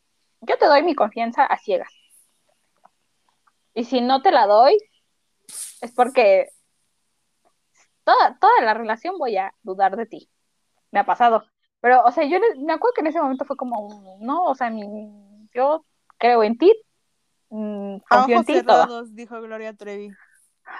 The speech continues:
Speaker 1: Ajá, pero, o sea, recuerdo mucho estar como viendo,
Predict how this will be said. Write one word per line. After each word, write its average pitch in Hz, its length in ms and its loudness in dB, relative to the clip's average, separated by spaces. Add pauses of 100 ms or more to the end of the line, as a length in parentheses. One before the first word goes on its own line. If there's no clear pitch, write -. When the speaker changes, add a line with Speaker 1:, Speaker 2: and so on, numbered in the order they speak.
Speaker 1:
Ajá, 285 460 -2 (240)
pero, 269 340 4
o 247 60 -2
sea, 277 120 -2
recuerdo 302 360 2
mucho 320 240 -4
estar 254 440 0
como 262 320 0
viendo, 220 680 0